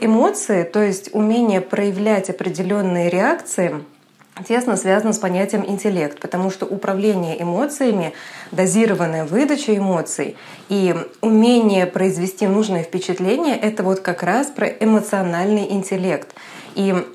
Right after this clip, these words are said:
очень важно, в какой бы нише вы ни работали, чтобы вы обладали этими навыками. Я вам щас пример такой приведу, прежде чем мы про поведение в блоге поговорим.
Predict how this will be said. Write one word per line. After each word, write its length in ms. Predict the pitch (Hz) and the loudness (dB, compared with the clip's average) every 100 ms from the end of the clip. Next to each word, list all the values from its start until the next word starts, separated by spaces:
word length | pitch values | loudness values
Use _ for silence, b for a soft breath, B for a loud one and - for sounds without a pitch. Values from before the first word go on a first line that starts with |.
| - | -10
очень 420 | - 285 302 262 196 | 0 0 2 0 2
важно, 560 | 190 240 285 247 165 - | 2 2 2 0 -2 -6
в 80 | - | -6
какой 260 | 185 240 | 0 2
бы 120 | 196 | 4
нише 300 | 208 226 - | 4 2 0
вы 100 | 185 | -2
ни 100 | 196 | 0
работали, 500 | 170 151 220 - 247 | 0 2 0 0 0
чтобы 280 | 180 - 165 | 0 -2 -4
вы 160 | 165 233 | -2 -2
обладали 460 | 226 180 - 208 | 0 0 0 0
этими 260 | 190 190 202 | 0 0 -2
навыками. 580 | 180 143 143 160 147 147 - | -2 -4 -6 -8 -10 -10 -4
Я 140 | 185 | 0
вам 100 | 226 | 0
щас 160 | 220 220 | 0 -4
пример 340 | - 247 339 | -2 -2 0
такой 220 | 320 - | 0 0
приведу, 420 | 190 185 175 175 175 | -2 -4 -4 -4 -4
прежде 340 | 180 180 165 | -2 -2 -2
чем 200 | - 156 | -8 -8
мы 220 | 160 165 | -6 -8
про 360 | 156 170 170 156 - _ _ _ - _ - | -6 -2 -2 -4 -10 _ _ _ -20 _ -6
поведение 480 | 196 180 190 175 | -4 -2 -2 -2
в 60 | 160 | -4
блоге 340 | 175 269 302 | -2 -2 0
поговорим. 560 | 240 185 165 170 160 151 | -2 -4 -4 -4 -4 -10